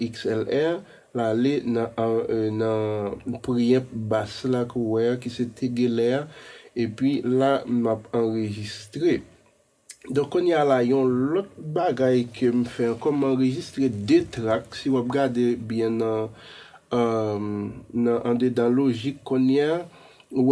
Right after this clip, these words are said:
m kreye de trak. De trak sa yo, yon se T G L R, yon se, euh, Ampeg Amp. Sa vle di,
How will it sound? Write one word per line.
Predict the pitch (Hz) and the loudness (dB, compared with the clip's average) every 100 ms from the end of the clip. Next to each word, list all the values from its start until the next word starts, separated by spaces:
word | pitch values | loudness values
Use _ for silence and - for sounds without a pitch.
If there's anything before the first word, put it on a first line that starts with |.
| 131 | 6
m | 131 | 4
kreye | - 143 127 113 | 2 2 2 2
de | 104 139 | 0 0
trak. | 131 110 92 - - - - - - - - | 0 0 0 -2 -12 -18 -20 -20 -20 -20 -14
De | 117 160 160 | 0 0 2
trak | 156 156 143 - | 0 -2 -2 -4
sa | 151 143 160 | -2 2 4
yo, | 180 180 156 - - _ _ _ _ _ - - | 4 2 0 -10 -20 _ _ _ _ _ -8 0
yon | 127 147 160 156 | 4 4 4 0
se | 143 | -4
T | 127 135 | 0 0
G | 123 131 | 2 4
L | 127 | 4
R, | 139 160 160 | 4 2 -2
yon | 104 117 127 147 160 | -4 2 4 4 2
se, | 156 - 143 135 131 - 127 | -2 -2 2 4 2 0 0
euh, | 123 120 113 110 110 110 110 120 | 2 2 2 0 -2 -4 -4 0
Ampeg | 123 123 - 160 - - - - 117 | 0 0 -2 -4 -4 -16 -16 -4 -2
Amp. | 98 - - | -2 -4 -20
Sa | - - 139 131 | -8 -2 0 2
vle | 135 | 2
di, | 120 151 202 | 0 -2 -4